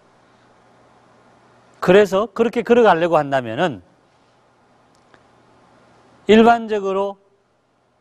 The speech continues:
소위 말하는 리더십 이론에서는 뭔가를 주고받고,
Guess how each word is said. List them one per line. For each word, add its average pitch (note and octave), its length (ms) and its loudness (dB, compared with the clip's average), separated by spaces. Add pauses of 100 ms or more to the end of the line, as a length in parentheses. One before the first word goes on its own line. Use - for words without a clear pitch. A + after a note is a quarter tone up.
(680)
소위 D3 280 -4
말하는 C3 540 -4 (760)
리더십 C#3+ 500 0
이론에서는 B2 840 -2 (680)
뭔가를 G3+ 640 2 (340)
주고받고, D#3+ 760 -4